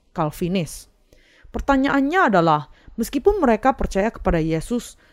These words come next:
apakah mereka sungguh-sungguh sudah dipilih atau belum? Dan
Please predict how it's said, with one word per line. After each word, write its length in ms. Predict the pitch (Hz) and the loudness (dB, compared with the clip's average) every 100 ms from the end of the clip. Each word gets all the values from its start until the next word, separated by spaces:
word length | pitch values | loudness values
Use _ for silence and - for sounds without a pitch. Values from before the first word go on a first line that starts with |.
| _ | _
apakah 360 | - 381 392 403 | 0 2 2 2
mereka 240 | 277 247 330 | 0 0 -2
sungguh-sungguh 640 | 240 190 175 196 185 233 | -2 -4 -4 -6 -4 -4
sudah 320 | - 233 339 | -4 -2 -2
dipilih 560 | 220 - 190 226 - - 175 | -2 -4 -2 -2 -4 -10 -8
atau 240 | 160 156 | -6 -4
belum? 360 | 170 214 240 277 - - - | 0 0 0 -4 -18 -20 -8
Dan 160 | 214 | -2